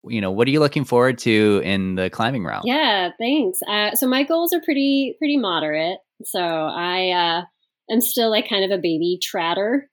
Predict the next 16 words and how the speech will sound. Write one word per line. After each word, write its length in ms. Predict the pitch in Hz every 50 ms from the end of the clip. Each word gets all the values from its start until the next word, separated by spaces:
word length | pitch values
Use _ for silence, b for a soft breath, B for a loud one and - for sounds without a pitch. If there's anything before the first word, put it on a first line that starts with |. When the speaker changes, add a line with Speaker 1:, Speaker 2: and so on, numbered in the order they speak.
| _ _ _ _ _ _ _
Speaker 2:
So 180 | - - 208 190
I'd 420 | 190 180 175 170 160 156 190 175
love 180 | 180 180 175 175 -
to, 100 | - 165
like, 180 | 175 170 175
Speaker 1:
<laughs> 0 |
Speaker 2:
just 140 | 165 190 - - -
keep 120 | - 202 - - -
upping, 380 | 254 269 269 320 302 285 269 -
upping 280 | - 233 240 254 247
my 180 | 247 240 240 240
goals 320 | 220 208 202 196 202 190
and 100 | 208 202 -
games 340 | 180 175 170 170 170 175 175
with 120 | 180 175 -
that. 300 | - 147 135 120 110 -